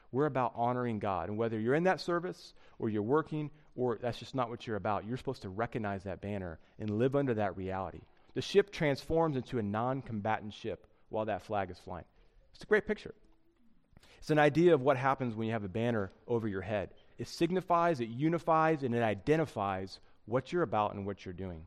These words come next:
And this is what Paul's getting at here as well. What is the banner over your life? What banner, you know, dominates who you are as a person? What narrative do you live under?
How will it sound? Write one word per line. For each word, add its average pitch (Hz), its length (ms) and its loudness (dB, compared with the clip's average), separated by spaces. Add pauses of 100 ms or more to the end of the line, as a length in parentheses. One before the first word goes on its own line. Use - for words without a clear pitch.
(840)
And 131 100 2
this 170 140 -2
is 208 60 2
what 185 160 4
Paul's 151 260 2
getting 131 260 2
at 113 100 2
here 113 200 -2
as 104 120 -8
well. 104 200 -6 (580)
What 143 160 4
is 165 120 4
the 160 80 2
banner 120 380 2
over 110 140 0
your 104 140 0
life? 98 260 0 (1120)
What 139 260 6
banner, 139 440 6 (880)
you 135 120 -2
know, 113 200 2 (480)
dominates 143 520 6
who 165 180 -2
you 139 280 4
are 120 180 6
as 107 80 -2
a 101 60 -4
person? - 460 -6 (240)
What 175 240 4
narrative 131 720 4 (160)
do 131 80 -6
you 165 240 2
live 107 220 4
under? 82 240 -12